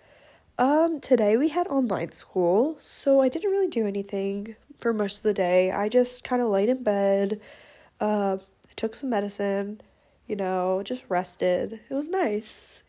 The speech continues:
It was nice. We were able to then get ready for the day. I had to take my brother to school this morning 'cause my brother, he isn't online 'cause he's at the,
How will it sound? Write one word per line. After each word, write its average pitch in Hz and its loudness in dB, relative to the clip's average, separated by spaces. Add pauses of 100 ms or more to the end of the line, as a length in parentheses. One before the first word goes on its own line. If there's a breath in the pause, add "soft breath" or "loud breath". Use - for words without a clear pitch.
It 254 -2
was 302 -4
nice. - -12 (840 soft breath)
We 226 2
were 220 2
able 240 4
to 208 -2 (960 soft breath)
then 226 0
get 254 -4
ready 208 2
for - -2
the 220 0
day. 190 2 (460 loud breath)
I 226 0
had 254 0
to 262 4
take 240 0
my 226 0
brother 208 2
to 190 -8
school 208 0
this 196 2
morning 190 0
'cause 196 -4
my 190 0
brother, 196 0
he 196 -4
isn't 185 0
online 170 -2
'cause 190 -4
he's 185 -2
at 190 0
the, 180 0